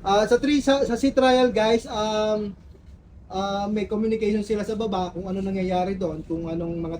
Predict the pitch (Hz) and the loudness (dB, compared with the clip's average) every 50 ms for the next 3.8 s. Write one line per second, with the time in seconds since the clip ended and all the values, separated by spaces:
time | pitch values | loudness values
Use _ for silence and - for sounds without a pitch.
0 | - 165 165 160 - 180 180 180 180 294 320 311 277 262 254 247 240 240 214 165 | -4 -4 -4 -2 -2 -2 -2 -2 -2 -2 -2 0 2 2 2 4 2 0 0 2
1 | 202 226 269 233 - 226 233 233 226 226 - - 208 196 202 190 190 - 180 202 | 2 2 2 2 0 0 0 0 0 -2 -6 -8 -8 -8 -6 -8 -8 -10 -10 -10
2 | 190 185 196 190 185 185 190 185 185 180 202 185 - - 190 185 175 180 180 180 | -8 -6 -6 -4 -4 -4 -2 -2 -2 -2 -4 -6 -6 -6 -6 -6 -4 -4 -4 -6
3 | 180 175 180 175 185 175 180 170 170 165 160 185 165 151 151 160 | -6 -6 -6 -6 -4 -4 -4 -4 -4 -4 -4 -2 -2 -2 -4 -4